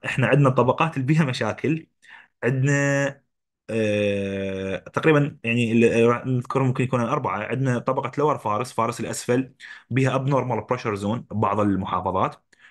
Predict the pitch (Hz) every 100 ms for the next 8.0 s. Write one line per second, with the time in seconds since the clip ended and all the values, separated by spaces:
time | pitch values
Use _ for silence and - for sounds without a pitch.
0 | - _ - 127 135 123 127 127 139 143
1 | 117 123 - _ _ 95 101 98 95 95
2 | 92 92 - 139 131 120 113 131 135 110
3 | - 107 127 - 113 110 107 113 127 117
4 | 104 113 131 135 123 107 - 117 117 117
5 | 117 - _ _ _ 98 95 95 95 92
6 | 92 _ _ _ - 104 120 110 107 117
7 | 107 110 120 160 147 107 101 95 98 147